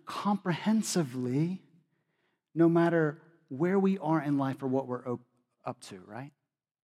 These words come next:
And this happens, okay, this happens for a Christian as someone who follows Jesus, right? So,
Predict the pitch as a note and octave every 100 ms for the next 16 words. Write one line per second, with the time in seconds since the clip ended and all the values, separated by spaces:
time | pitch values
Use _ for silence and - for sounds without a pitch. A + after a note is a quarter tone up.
0 | _ _ _ _ _ - - D#3+ E3 F3+
1 | G3+ - - A3 B3 - C3+ C#3+ D#3+ D#3+
2 | E3 F3+ - G#3 A3+ A3 F#3+ - F#3+ E3
3 | - - D#3+ - B3 B3 A3+ G3 G#3 G3
4 | F3+ - F3+ E3 D3 B2 D#3+ C3 A#2 D#3+
5 | F#3 - D#3+